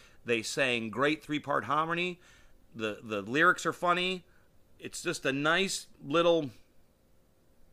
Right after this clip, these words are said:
great song about Chevy Chase, a person who wasn't even there. And I know that had to be biting the ass of all of them, especially John Belushi. I don't know how much John Belushi hated Chevy Chase.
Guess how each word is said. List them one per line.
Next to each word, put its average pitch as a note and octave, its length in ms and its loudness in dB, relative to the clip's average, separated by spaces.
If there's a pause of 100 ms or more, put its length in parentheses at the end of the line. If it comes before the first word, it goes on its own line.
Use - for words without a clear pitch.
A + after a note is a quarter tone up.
(140)
great D3 400 2
song C#3+ 560 0
about D#3 280 2
Chevy E3 320 -2
Chase, - 480 -4 (1040)
a B2 120 0
person E3+ 400 4
who D3+ 60 0
wasn't E3 280 4
even E3 220 -2
there. F3+ 220 4
And C#3 140 2
I D3+ 40 2
know G3+ 180 2
that D3 120 2
had D3 200 2
to C3+ 80 0
be A2+ 200 -2
biting B2 380 0
the A#2 160 0
ass A#2 380 -2
of G2+ 360 -2 (480)
all C3 220 4
of G#2 80 -2
them, G#2 100 -2
especially D#3 440 -2
John A2+ 280 0
Belushi. F#2+ 500 -4 (1600)
I G#3 120 4
don't B3 160 6
know F#3 140 4
how E3 180 2
much D#3 240 -2
John C3 300 0
Belushi A#2 460 -2
hated A2 340 0
Chevy A#2 320 -2
Chase. A#2+ 540 -2